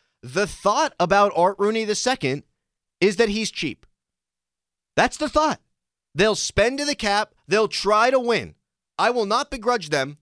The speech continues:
for always trying to win, always going for it, really thinking every year that they can be a contender, and we've seen that they've never bottomed out.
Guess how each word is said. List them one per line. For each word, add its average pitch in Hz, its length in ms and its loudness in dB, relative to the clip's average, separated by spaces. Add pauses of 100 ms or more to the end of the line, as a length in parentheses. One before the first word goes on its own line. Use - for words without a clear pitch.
(120)
for 220 220 -2
always 190 400 2
trying 135 360 -6
to 208 120 -10
win, 247 180 -8 (100)
always 180 440 0
going 240 300 -2
for 117 200 -12
it, 98 80 -16
really 254 380 -4
thinking 220 420 -6 (100)
every 254 440 0
year 269 260 -2
that 165 140 -10
they 165 120 -2
can 170 140 -8
be 160 140 -2
a 151 40 -2
contender, 139 520 -6 (180)
and 190 100 -8
we've 233 160 -4
seen 233 180 -4
that 214 100 -4
they've 190 160 0
never 170 240 -2
bottomed 123 380 -2
out. 78 180 -14